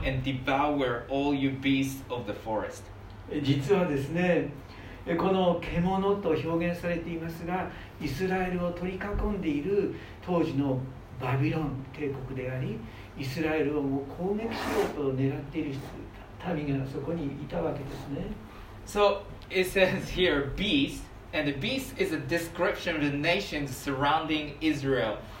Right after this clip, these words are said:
Speaker 1: Israel was, at that time, it was before fall, and in Babylon and other countries are trying to attack the nation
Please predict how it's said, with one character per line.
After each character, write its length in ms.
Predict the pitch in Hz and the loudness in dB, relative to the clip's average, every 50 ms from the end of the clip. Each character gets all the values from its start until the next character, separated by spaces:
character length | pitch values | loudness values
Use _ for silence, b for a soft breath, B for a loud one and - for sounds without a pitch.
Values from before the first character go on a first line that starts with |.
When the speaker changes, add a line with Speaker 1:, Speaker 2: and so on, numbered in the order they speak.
| B B B | B B B
Speaker 1:
Israel 540 | 175 190 196 185 196 196 190 185 185 180 165 | 4 4 4 6 6 8 8 8 8 8 8
was, 280 | 170 170 165 143 139 - - - - - - - - - - - - - - | 6 6 6 4 0 -4 -10 -12 -12 -12 -12 -12 -12 -12 -12 -12 -14 -4 4
at 180 | 151 156 156 - | 4 4 6 6
that 180 | 165 156 143 - | 2 0 0 0
time, 260 | 147 139 - - - - | 2 2 2 2 2 2
it 60 | 165 | 2
was 180 | 160 156 139 131 | 2 2 2 0
before 440 | 123 143 139 131 147 165 156 156 147 | 0 0 0 2 2 2 2 2 2
fall, 480 | - - 180 175 175 185 190 202 202 B B B B B B B - | 0 2 6 6 8 8 6 4 2 B B B B B B B -4
and 120 | 151 147 | -2 0
in 180 | 147 143 131 127 | 0 -2 0 2
Babylon 680 | - 156 156 160 160 160 165 165 165 160 165 165 160 151 | 4 6 8 6 6 4 2 4 4 4 4 4 0 -2
and 220 | - 143 147 139 - | -2 -2 -4 -2 4
other 260 | 151 160 156 160 160 - | 4 4 4 4 2 0
countries 480 | - - 175 - - - 156 147 135 | -2 -2 -2 -2 0 2 2 2 2
are 100 | 139 139 | 2 0
trying 280 | 135 - - 165 - - | 0 2 2 4 4 4
to 60 | - 143 | 2 -2
attack 580 | - - 135 - - - 185 185 185 185 - - | -2 -2 -4 -2 0 0 2 2 2 2 2 0
the 60 | 160 | -2
nation 480 | 143 143 156 175 202 - - - 151 | 0 0 0 0 0 -2 -4 -4 -4